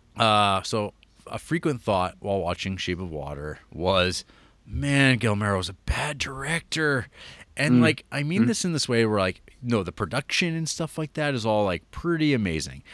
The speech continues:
Speaker 1: Do you know what
Speaker 2: Yeah.
Speaker 1: the budget for this movie was?
Speaker 2: Probably not as much as people think.
Speaker 1: It's, like, n-, just shy of twenty million dollars.
Speaker 2: Yeah, that's pretty good.
Speaker 1: That's pretty am-, that's pretty amazing. Uh, it's,
Speaker 2: Yeah.
Speaker 1: it's made, like, a hundred thirty worldwide or something like that. So,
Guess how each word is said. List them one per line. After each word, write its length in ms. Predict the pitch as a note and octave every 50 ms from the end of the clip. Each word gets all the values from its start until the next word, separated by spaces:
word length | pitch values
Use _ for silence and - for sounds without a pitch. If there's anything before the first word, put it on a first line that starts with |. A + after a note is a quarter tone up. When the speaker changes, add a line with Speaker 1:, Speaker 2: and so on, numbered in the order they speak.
| - - -
Speaker 1:
Do 80 | - -
you 60 | G3+
know 60 | C4+
what 100 | D#4+ D#4
Speaker 2:
Yeah. 120 | - F#2+ E2
Speaker 1:
the 60 | -
budget 360 | - A2 A2 G#2 - B2+ A#2
for 120 | - - C3
this 180 | C3 A#2+ -
movie 220 | C#3 C#3 C3 C3+ C3
was? 480 | B2+ B2+ B2+ B2+ B2 - - - - - _ _ _ _ _ _ _ _ - - - - - -
Speaker 2:
Probably 760 | - C3+ D#3 D#3+ E3 D3+ C3 B2 B2 B2 A#2+ A#2+ A#2+ A#2 A#2
not 240 | A#2 A#2+ A#2 A#2 A#2
as 120 | A2+ A2
much 220 | G#2+ A2+ A2+ - -
as 80 | -
people 240 | - - G#2+ - A2 G#2
think. 320 | - D3+ G#3 A#3+ B3 - - _ _ _ _
Speaker 1:
It's, 200 | - A#2+ - -
like, 400 | B2+ B2 B2 A2 - _ - - _ _
n-, 300 | - A#2 A2+ A2+ B2+ C3 A#2
just 220 | - C#3 C#3 -
shy 340 | - - - A#2+ G#2+ G2+ G2+
of 100 | F#2 -
twenty 260 | - - G2 F2+ F2
million 300 | E2 D#2 D2 C#2+ D2 C#2+
dollars. 560 | C2 - - - - - - - - - - - _ _ _ _ _ _ _ _
Speaker 2:
Yeah, 100 | - E4+ G#4 A4+
that's 160 | F4+ C4+ C4+ -
pretty 220 | - B3 F#3 -
good. 260 | - G#2+ C3+ G#3+ G#3+
Speaker 1:
That's 160 | - C#3+ -
pretty 240 | - - A3+ A#3+ A3+
am-, 160 | G#3+ G3+ F3 -
that's 140 | - D#3 -
pretty 220 | - - G#3 G3+
amazing. 480 | G3 F#3+ F#3+ F#3 E3+ A#2 F#2+ E2 C#2 -
Uh, 340 | - F#2 G2 G2+ G#2 G#2+ -
it's, 120 | F3 - -
Speaker 2:
Yeah. 140 | - - A2+
Speaker 1:
it's 200 | A2 - - -
made, 240 | A#2 G#2 G#2+ A#2 B2+
like, 220 | B2+ A#2+ A#2 -
a 60 | A#2+
hundred 420 | A2+ - G2+ G2+ G#2 G#2+ A2 G#2+ -
thirty 260 | - G2+ G2+ G#2 G#2
worldwide 600 | G2 G#2 G#2 G#2 G2+ G#2 F2+ E2+ F2+ F#2 F#2 -
or 60 | -
something 280 | - - G2 F#2+ G2+ G2
like 120 | F#2+ F2+
that. 260 | F#2 F2 G#2 - -
So, 280 | - - G#2+ G#2 G2+